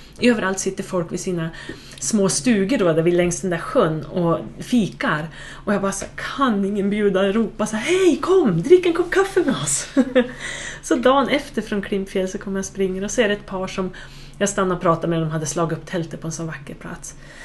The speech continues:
Och så, "Men är du ute och springer?" Och så vart de så nyfiken.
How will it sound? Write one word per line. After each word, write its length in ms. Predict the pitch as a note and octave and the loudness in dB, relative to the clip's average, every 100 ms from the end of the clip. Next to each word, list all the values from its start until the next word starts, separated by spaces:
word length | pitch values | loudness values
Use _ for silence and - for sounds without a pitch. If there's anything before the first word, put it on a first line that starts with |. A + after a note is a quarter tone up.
| - - - | -18 -18 -4
Och 140 | A3+ | -2
så, 180 | - A3 - - | 2 2 0 2
"Men 140 | A#3+ C#4 | 4 4
är 40 | |
du 40 | D4+ | 2
ute 120 | D4 | -2
och 40 | |
springer?" 640 | - - E3+ D4 C4 G#3 G3 | -4 -2 2 4 4 4 4
Och 80 | A3 | 2
så 80 | A#3 | 0
vart 140 | A#3+ | 0
de 100 | G#3+ | -2
så 120 | G#3 | 0
nyfiken. 560 | G3 E3+ - - - | 0 0 -2 -10 -10